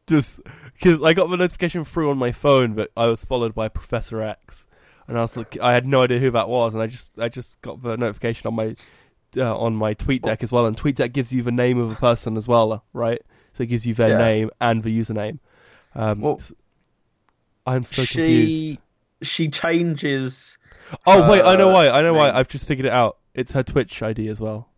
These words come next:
Speaker 1: It's her Twitch.
Speaker 2: It, it y-, used to be something different.
Speaker 1: I
Speaker 2: Um,
Speaker 1: see.
Speaker 2: it used to be, s-,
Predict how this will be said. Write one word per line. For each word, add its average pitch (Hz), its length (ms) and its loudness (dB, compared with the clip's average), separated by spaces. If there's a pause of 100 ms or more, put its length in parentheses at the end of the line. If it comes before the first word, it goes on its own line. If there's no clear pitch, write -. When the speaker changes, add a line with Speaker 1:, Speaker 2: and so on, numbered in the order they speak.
(640)
Speaker 1:
It's - 160 -16
her 123 60 -10
Twitch. - 560 -12 (580)
Speaker 2:
It, 139 280 -2
it 147 240 0
y-, 131 220 -10 (180)
used 135 440 -6
to 143 60 -6
be 113 800 0
something 104 420 -8
different. 120 480 -6 (640)
Speaker 1:
I 110 200 2
Speaker 2:
Um, 104 100 -2
Speaker 1:
see. 113 160 -4
Speaker 2:
it 113 80 -8
used 120 260 -16
to - 60 -20
be, 107 440 -2
s-, - 600 -14